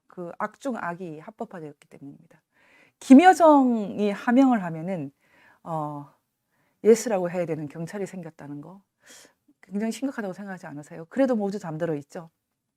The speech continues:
속으로 부글부글 끓-, 끓고 있지만 말하지 않지 않습니까? 교회에서 말하나요?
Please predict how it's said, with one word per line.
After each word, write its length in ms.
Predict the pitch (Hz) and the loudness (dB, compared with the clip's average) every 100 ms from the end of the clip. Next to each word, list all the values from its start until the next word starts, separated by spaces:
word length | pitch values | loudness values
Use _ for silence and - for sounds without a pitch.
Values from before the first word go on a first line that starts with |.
| _ _ _ _ _ _ _ _ | _ _ _ _ _ _ _ _
속으로 400 | - 370 392 392 | 0 8 10 10
부글부글 520 | - 240 339 330 269 | 8 6 6 6 2
끓-, 220 | - 320 - | 0 -2 -4
끓고 320 | - 381 - 208 | -2 0 2 -2
있지만 340 | - 214 202 | -2 -4 4
말하지 340 | 175 254 269 | 6 6 2
않지 220 | 208 180 170 | -2 -4 -10
않습니까? 580 | 151 - 143 139 165 220 _ _ _ _ _ _ _ _ _ _ _ _ _ _ _ | -12 -14 -14 -14 -16 -18 _ _ _ _ _ _ _ _ _ _ _ _ _ _ _
교회에서 400 | - 285 320 294 | 6 8 8 6
말하나요? 600 | 220 170 220 208 185 269 | 2 4 4 2 0 -4